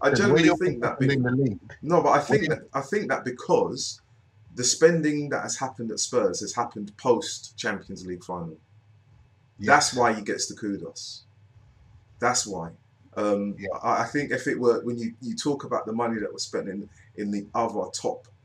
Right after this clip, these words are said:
Speaker 1: and it's really strange you say top six, you know, whatever that is, uh, teams that are, uh, in European football, um,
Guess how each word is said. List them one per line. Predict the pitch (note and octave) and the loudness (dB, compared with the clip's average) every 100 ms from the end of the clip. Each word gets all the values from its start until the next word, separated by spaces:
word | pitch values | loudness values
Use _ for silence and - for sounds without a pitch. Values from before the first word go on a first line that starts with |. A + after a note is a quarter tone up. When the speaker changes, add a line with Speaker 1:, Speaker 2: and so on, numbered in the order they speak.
| _ - | _ -8
Speaker 1:
and | G2+ | -6
it's | A2+ | -4
really | A#2+ A2 | -4 -2
strange | A#2 G2+ G2 | -2 -2 -4
you | G2 | -4
say | G2 F#2 | -4 -4
top | - - | -2 -2
six, | - - - - - - - _ _ _ - - - | -2 -2 -4 -10 -12 -12 -16 _ _ _ -20 -20 -10
you | G2 | -8
know, | F#2 | -4
whatever | G2 F#2+ F#2+ | -4 -4 -2
that | F2+ E2 | -4 -6
is, | E2+ - - _ _ _ _ - | -10 -12 -14 _ _ _ _ -10
uh, | F#2 F#2 | -8 -6
teams | - A2 G#2 | -4 -4 -2
that | G#2 F#2+ - | -4 -4 -4
are, | G#2+ F2 - | -4 -4 -6
uh, | - - | -8 -6
in | G#2+ G2 | -4 -2
European | A2+ A2 F#2+ G#2+ G2 | 2 2 0 -4 -6
football, | - A#2+ - D#2 - - _ _ _ _ _ - | -4 -6 -6 -12 -12 -16 _ _ _ _ _ -10
um, | G2+ G2+ G#2 | -6 -6 -8